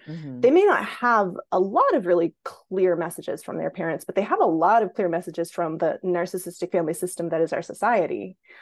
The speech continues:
Speaker 2: right?
Speaker 1: Ah,
Speaker 2: About
Speaker 1: okay.
Speaker 2: what an attractive person looks like. And so it can sometimes be a mixture of those. It's
Speaker 1: Yeah.
Speaker 2: unusual for them to have a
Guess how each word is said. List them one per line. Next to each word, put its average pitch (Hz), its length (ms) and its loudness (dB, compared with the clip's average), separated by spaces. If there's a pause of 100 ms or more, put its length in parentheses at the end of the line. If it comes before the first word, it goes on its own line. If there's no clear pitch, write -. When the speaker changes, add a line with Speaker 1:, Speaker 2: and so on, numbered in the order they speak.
(280)
Speaker 2:
right? 156 640 0
Speaker 1:
Ah, 196 60 0
Speaker 2:
About 156 280 0
Speaker 1:
okay. 180 260 -8
Speaker 2:
what 180 360 0
an 165 60 -10
attractive 165 460 -12
person 160 440 -8
looks 165 280 -6
like. - 400 -6 (480)
And 190 180 0
so 214 80 6
it 175 100 4
can 247 160 0
sometimes 302 440 4
be 208 100 2
a 175 80 4
mixture 180 540 0
of - 180 0
those. - 600 -4 (260)
It's 143 200 -2
Speaker 1:
Yeah. 262 100 2
Speaker 2:
unusual 359 400 4
for 320 120 -2
them 214 160 0
to 180 80 -2
have 185 320 -4
a 165 80 -6